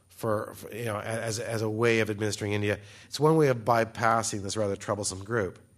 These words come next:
He also wanted, as a display of largesse, and in keeping with, with Indian customs and tradition, he wanted widespread distribution of alms to the poor. He didn't get that.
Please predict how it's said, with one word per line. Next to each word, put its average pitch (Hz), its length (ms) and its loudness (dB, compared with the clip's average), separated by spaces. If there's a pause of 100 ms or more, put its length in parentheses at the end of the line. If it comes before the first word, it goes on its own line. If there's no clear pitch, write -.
(600)
He 175 160 6
also 190 380 12
wanted, 160 420 8
as 120 140 -2
a 113 40 -2
display 120 600 0
of 117 120 2
largesse, 113 880 2 (300)
and 107 100 -6
in 110 100 -2
keeping 131 500 -2
with, 107 180 -2 (100)
with 110 240 -10
Indian 113 320 -6
customs 107 440 -8
and 101 100 -8
tradition, 135 440 -4 (420)
he 175 80 -2
wanted 160 400 8
widespread 135 840 4
distribution 117 540 -4
of 107 160 -4
alms 107 380 -2
to - 100 -14
the 110 80 -8
poor. 98 480 -6 (480)
He 131 80 -8
didn't 165 260 2
get 147 260 0
that. 147 300 4